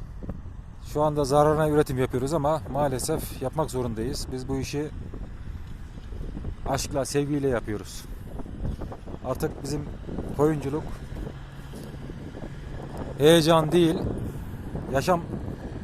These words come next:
felsefemiz. Biz bu işi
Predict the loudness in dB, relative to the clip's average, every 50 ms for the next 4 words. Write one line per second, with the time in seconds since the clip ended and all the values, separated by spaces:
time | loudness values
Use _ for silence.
0 | -6 -2 0 2 2 2 2 0 0 0 -2 -2 -2 -2 -2 -2 -4 -6 -8 -6
1 | -4 -2 0 0 0 0 2 2 2 0 0 -2 -2 -6 -6 -6 -6 -8 -8 -8
2 | -10 -10 -10 -10 -12 -12 -14 -16 -16 -14 -12 -12 -10 -10 -10 -10 -10 -10 -8 -6
3 | -4 -2 -2 -2 -2 -2 -2 0 0 0 0 0 -2 -2 0 0 2 2 2 2
4 | 0 0 0 0